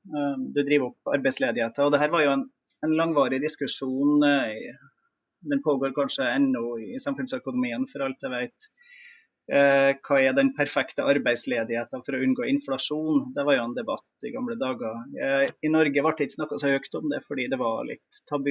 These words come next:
men det var et begrep som heter likevektsarbeidsledighet, som var det perfekte nivået på ledighet for å unngå inflasjon.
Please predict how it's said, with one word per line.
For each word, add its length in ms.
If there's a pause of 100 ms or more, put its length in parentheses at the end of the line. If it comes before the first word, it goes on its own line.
(160)
men 220 (180)
det 140
var 100
et 140
begrep 400 (180)
som 160
heter 240
likevektsarbeidsledighet, 1800
som 240
var 300 (260)
det 80
perfekte 560
nivået 560 (160)
på 120 (280)
ledighet 640 (140)
for 180
å 80
unngå 460
inflasjon. 500